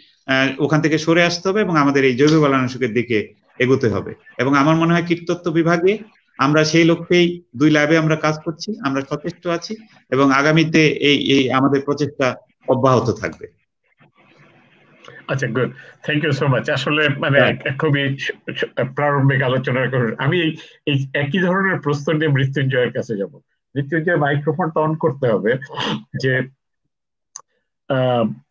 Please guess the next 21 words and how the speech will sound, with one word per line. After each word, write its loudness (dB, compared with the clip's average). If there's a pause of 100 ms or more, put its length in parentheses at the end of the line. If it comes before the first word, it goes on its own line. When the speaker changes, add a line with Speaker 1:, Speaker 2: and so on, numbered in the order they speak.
Speaker 2:
যে -2
প্র-, -2
যে -4
প্রশ্নটা -2
দেবাশিসকে -2
বলেছিলাম, -2
একটা -4
গবেষকের 0
দৃষ্টিভঙ্গিতে -2
উনি 0
যে 0
বলেছেন, -4
কিন্তু -2
একটু 0 (580)
একজন 4
সম্প্রসারণ 0
কর্মী 2
এবং 2
উন্নয়ন 2
কর্মী 0
হিসেবে 2